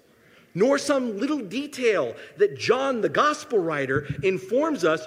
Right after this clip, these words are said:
Jesus was crucified on the day of preparation. It was the day of preparation for what? For the Passover. For the annual commemoration of God's liberation of Moses and the Israelites from slavery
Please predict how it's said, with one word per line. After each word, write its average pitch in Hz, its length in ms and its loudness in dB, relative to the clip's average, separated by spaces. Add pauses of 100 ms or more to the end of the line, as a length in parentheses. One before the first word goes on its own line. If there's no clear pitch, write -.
Jesus 277 520 -2
was 175 200 0
crucified 170 880 -4
on 160 160 -4
the 147 80 -6
day 220 460 2 (140)
of 175 180 -4
preparation. 180 720 -2 (240)
It 156 140 -12
was 151 120 -8
the 143 100 -8
day 185 260 -2
of 226 120 -2
preparation 214 600 -4
for - 140 -4
what? 240 440 -4 (380)
For - 160 -16
the 113 80 -14
Passover. 110 680 -10 (1500)
For - 100 -10
the 135 200 -8
annual 196 560 0
commemoration 175 840 -4
of 117 180 -10
God's 170 520 -2
liberation 175 760 0
of 120 120 -8
Moses 220 600 0
and 175 220 -6
the 147 120 2
Israelites 208 680 2
from 139 200 -8
slavery 196 840 -2